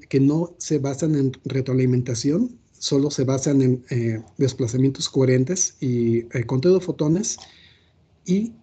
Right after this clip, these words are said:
ah, nuestro propósito de, de hacer esto se llaman single shot,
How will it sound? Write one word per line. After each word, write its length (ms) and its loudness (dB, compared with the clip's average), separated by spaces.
ah, 340 -2
nuestro 840 0
propósito 580 0
de, 220 2
de 120 -2
hacer 220 2
esto 240 -2
se 140 0
llaman 260 2
single 340 0
shot, 420 -6